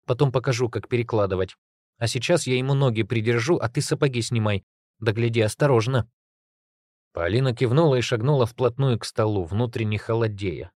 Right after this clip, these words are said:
как всегда, когда сталкивалась с очередным ужасным увечьем. Сестра Юлиана сноровисто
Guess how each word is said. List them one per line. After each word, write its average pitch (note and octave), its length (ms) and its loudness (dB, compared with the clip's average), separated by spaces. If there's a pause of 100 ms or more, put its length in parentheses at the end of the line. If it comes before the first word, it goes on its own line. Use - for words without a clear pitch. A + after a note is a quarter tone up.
(160)
как - 180 -4
всегда, G2+ 480 0
когда F2+ 300 -6
сталкивалась G2 680 -2
с - 60 -6
очередным A2 580 -4 (300)
ужасным G#2+ 540 0
увечьем. F#2 560 -4 (340)
Сестра G#2+ 360 -4
Юлиана G#2 420 2
сноровисто G#2+ 680 -2